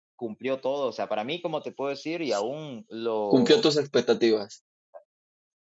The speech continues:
Speaker 1: Completamente, o sea, aún lo sostengo, es el mejor tema que, que, que he hecho hasta ahora, para mí es increíble, entonces, como tal, o sea, para mí es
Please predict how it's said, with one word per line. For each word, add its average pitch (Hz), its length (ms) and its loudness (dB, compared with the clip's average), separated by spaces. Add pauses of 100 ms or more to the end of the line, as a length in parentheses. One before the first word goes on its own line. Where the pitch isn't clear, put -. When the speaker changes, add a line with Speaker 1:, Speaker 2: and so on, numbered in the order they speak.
(100)
Speaker 1:
Completamente, 127 800 -4
o 85 40 -16
sea, 95 140 -8
aún 123 340 -4
lo 160 100 -6
sostengo, 147 840 -6 (160)
es 120 460 -10 (360)
el 107 220 -8
mejor 117 380 -10
tema 117 340 -6
que, 101 220 -12
que, 95 420 -12
que 104 160 -6
he 120 40 -2
hecho 123 180 -8
hasta - 160 -12
ahora, 107 440 -4 (200)
para 90 180 -12
mí 101 140 -10
es - 320 -14
increíble, 107 720 -8 (680)
entonces, 107 880 -8 (220)
como 110 160 -12
tal, 143 180 -2
o - 20 -16
sea, 92 200 -8
para 92 160 -10
mí 120 100 -8
es - 320 -20